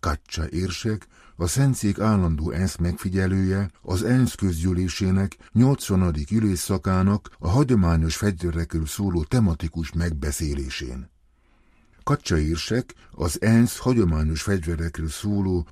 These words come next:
október huszonnegyediki tanácskozásán bejelentette, hogy a föld országai a kétezer-huszonnégyes év során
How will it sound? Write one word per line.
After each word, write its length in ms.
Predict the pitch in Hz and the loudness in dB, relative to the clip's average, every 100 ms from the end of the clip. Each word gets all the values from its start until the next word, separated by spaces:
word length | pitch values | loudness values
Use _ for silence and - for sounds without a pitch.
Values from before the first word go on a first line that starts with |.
| - | 0
október 480 | 117 - 90 85 82 | 0 2 -2 0 0
huszonnegyediki 1040 | 117 - 90 82 107 92 76 85 78 78 | -2 0 0 2 2 2 0 -2 -4 -4
tanácskozásán 1040 | 110 98 76 71 - 82 76 73 73 71 | 0 2 0 -2 -4 -2 -2 -2 -4 -4
bejelentette, 880 | 80 87 87 92 87 95 - 104 113 - - - _ | -2 -2 0 -2 -2 -6 -2 -2 -2 -6 -20 -20 _
hogy 180 | - 87 | -2 0
a 80 | 80 | 0
föld 340 | - 131 98 | 0 0 0
országai 840 | 92 104 - 87 76 71 71 67 67 - - | 0 -2 -2 -2 -2 -2 -4 -6 -10 -16 -6
a 140 | 92 | -4
kétezer-huszonnégyes 1700 | - 123 - 85 78 82 - 110 87 82 87 95 90 76 67 - - | 0 -2 0 -2 0 -2 -2 -4 0 0 2 2 0 -2 -4 -8 -12
év 280 | - 92 71 | -6 -4 -4
során 580 | - 90 90 95 104 107 | -6 -4 -2 0 0 -2